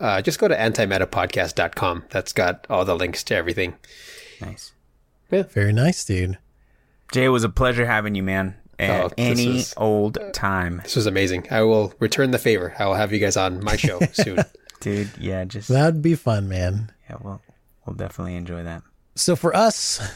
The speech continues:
Speaker 3: go to gaming adventure club dot com. And if you would like to become a part of our community, a part of the club,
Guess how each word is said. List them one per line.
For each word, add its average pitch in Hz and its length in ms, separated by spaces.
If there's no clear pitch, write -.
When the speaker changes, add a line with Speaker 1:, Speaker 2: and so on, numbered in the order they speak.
Speaker 3:
go 143 140
to 160 80
gaming 156 300
adventure 139 320
club 131 320
dot 143 280
com. 127 640
And 110 120
if 107 140
you 156 100
would 190 100
like 151 180
to 131 80
become 117 340
a 95 60
part - 460
of 104 180
our 95 80
community, 90 760
a - 80
part 98 220
of - 80
the - 60
club, 82 460